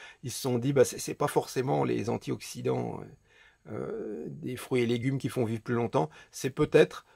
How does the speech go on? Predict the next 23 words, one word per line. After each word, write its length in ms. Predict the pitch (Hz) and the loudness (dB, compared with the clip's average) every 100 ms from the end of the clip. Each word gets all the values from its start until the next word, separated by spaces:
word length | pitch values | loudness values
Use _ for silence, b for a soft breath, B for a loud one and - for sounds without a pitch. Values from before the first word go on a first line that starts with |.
| b 143 | b 0
euh, 140 | 131 | 2
les 140 | 127 | 2
poisons 500 | - 151 139 131 156 | 2 4 4 6 2
qui 160 | 160 123 | 0 -4
se 100 | - | -2
trouvent 520 | 127 - 147 135 123 | -4 0 0 4 4
dans 100 | 113 | 4
les 80 | 113 | 2
fruits 280 | 104 131 120 | 0 2 4
et 40 | |
légumes, 380 | 110 107 123 143 - _ _ _ _ - | 4 2 0 -2 -8 _ _ _ _ -6
euh, 140 | 110 | -6
qui 160 | 107 117 | -4 -4
font 240 | - 139 | 2 2
vivre 300 | 117 127 117 | 4 4 4
plus 140 | 101 120 | 4 0
longtemps, 300 | 120 135 156 | 2 2 0
parce 140 | - | 0
que 80 | 123 | -4
ça, 120 | - | -2
ça 140 | - | 0
stresse 420 | 110 - 139 139 - | 0 2 2 2 2
le, 280 | 113 113 | -2 -2